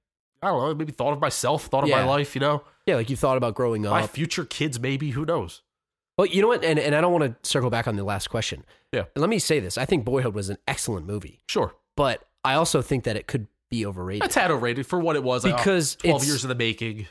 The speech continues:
Speaker 2: It's kind of the, the idea of it and
Speaker 1: Yeah.
Speaker 2: the way that it worked
Speaker 1: It's a,
Speaker 2: is, is
Speaker 1: yeah.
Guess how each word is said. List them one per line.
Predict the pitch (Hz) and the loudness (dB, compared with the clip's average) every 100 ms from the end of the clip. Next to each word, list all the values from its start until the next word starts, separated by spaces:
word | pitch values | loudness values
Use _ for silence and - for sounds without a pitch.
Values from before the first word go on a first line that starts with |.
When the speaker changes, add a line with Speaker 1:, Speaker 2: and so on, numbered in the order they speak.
| - | -2
Speaker 2:
It's | 151 143 - - - - | 0 0 -2 -6 -8 -2
kind | 156 175 | 2 2
of | 135 | 2
the, | 123 | -2
the | 98 107 104 107 | -4 -6 -4 -2
idea | 104 101 120 120 95 | -2 -2 -2 0 -2
of | 98 | -4
it | 101 | -4
and | 107 | -2
Speaker 1:
Yeah. | 123 95 | -2 0
Speaker 2:
the | |
way | 113 127 | 0 0
that | 107 92 | 0 -4
it | |
worked | 95 107 92 - | -6 -8 -8 -8
Speaker 1:
It's | 143 | -4
a, | - | -2
Speaker 2:
is, | 110 208 | -2 -6
is | - 104 | -6 -4
Speaker 1:
yeah. | - | -2